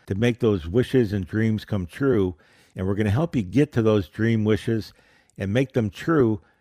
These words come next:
through the techniques that we use. We do it every day, and we've done it for forty-two years. We've retired literally hundreds of people in our forty-two year period, and we do it extremely well from experience.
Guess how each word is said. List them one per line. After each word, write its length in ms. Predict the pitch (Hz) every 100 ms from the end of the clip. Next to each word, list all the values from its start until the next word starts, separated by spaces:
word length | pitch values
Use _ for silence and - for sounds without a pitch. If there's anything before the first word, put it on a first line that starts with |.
| _
through 580 | - - 135 151 160 - 98
the 140 | 131
techniques 640 | - 143 131 123 117 -
that 120 | 131
we 140 | 127 127
use. 480 | 127 165 131 85 82
We 160 | 101
do 320 | 85 120 139
it 120 | 143 -
every 260 | 123 139
day, 220 | 131 117 117
and 80 |
we've 180 | 123 107
done 160 | 117 113
it 100 | 113
for 140 | 110
forty-two 680 | 87 - 117 123 117 - 104
years. 500 | 98 107 95 71 - _ _ _ _ _ -
We've 180 | 110 120
retired 560 | 139 123 113 113 104
literally 460 | 101 127 127 107 104
hundreds 540 | - 131 123 123 -
of 160 | 101 -
people 480 | 131 117 92 82 - -
in 80 | 101
our 80 | 92
forty-two 500 | - 117 110 95 104
year 240 | 95 92
period, 500 | 80 120 104 90 85 - _ _
and 100 | 95
we 120 | 110
do 220 | 87 117
it 120 | 110 98
extremely 600 | - - 120 117 113 101
well 360 | 104 98 101
from 200 | - 104
experience. 840 | 92 - - 104 87 67 58 -